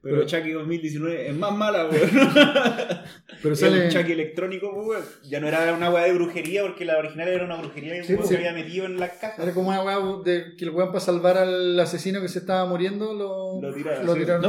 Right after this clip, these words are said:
Speaker 2: al
Speaker 3: pero el
Speaker 2: cuerpo.
Speaker 3: weón, él hizo un hechizo. Él se está, le, le pegó un balazo y para no morir, él
Speaker 2: Se
Speaker 3: dio
Speaker 2: tiró
Speaker 3: su
Speaker 1: Para
Speaker 3: alma a
Speaker 1: reencarnar
Speaker 3: su
Speaker 1: su alma al, al mono.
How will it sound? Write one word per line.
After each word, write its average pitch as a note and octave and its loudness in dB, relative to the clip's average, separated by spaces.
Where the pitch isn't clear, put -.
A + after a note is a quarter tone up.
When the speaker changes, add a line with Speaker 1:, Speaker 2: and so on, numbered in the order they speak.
Speaker 2:
al E3+ 0
Speaker 3:
pero C#3 0
el C#3 2
Speaker 2:
cuerpo. F3 0
Speaker 3:
weón, G3 -4
él F#3 -6
hizo F#3+ -10
un F#3+ -4
hechizo. F#3 -10
Él D3+ -10
se - -12
está, F3+ -6
le, E3+ -6
le D#3 -4
pegó D#3 -6
un F3 -4
balazo F#3+ -4
y F3+ -6
para C3+ -6
no D3+ -6
morir, F#3 -2
él D#3+ -8
Speaker 2:
Se E3+ -2
Speaker 3:
dio F3+ 0
Speaker 2:
tiró F3 2
Speaker 3:
su F3+ 4
Speaker 1:
Para F3+ 2
Speaker 3:
alma F3 -2
a - 0
Speaker 1:
reencarnar D#3+ 0
Speaker 3:
su E3+ -4
Speaker 1:
su D3+ 2
alma E3 0
al, D#3 -6
al D3 -4
mono. D#3+ -6